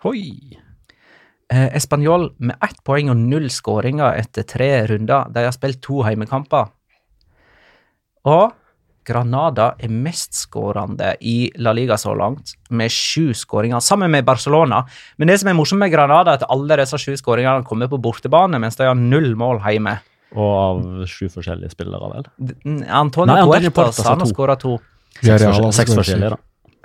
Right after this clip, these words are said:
Speaker 2: Hæ?
Speaker 3: Villarreal har skåret syv, var det ikke det?
Speaker 2: Har det?
Speaker 1: Ja, og
Speaker 2: Fire.
Speaker 1: Barcelona har sju.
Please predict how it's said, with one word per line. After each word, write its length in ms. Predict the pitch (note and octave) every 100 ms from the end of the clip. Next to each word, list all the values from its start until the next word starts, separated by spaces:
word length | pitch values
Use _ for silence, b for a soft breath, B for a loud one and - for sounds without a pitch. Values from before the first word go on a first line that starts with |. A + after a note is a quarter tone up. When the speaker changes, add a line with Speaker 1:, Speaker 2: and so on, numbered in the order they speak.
| B2
Speaker 2:
Hæ? 100 | G#3 - -
Speaker 3:
Villarreal 400 | A2+ A2 G#2+ G#2+
har 80 | A2+
skåret 240 | B2 G#2+ -
syv, 100 | A#2+
var 80 |
det 80 | A#2+
ikke 80 | B2
det? 80 | B2+ -
Speaker 2:
Har 160 | A#2+ C3+
det? 80 | D#3 D3
Speaker 1:
Ja, 220 | - A2
og 80 | A2
Speaker 2:
Fire. 60 | G#2+
Speaker 1:
Barcelona 400 | C3 G#2+ F#2+ D#3
har 160 | F3+
sju. 100 | -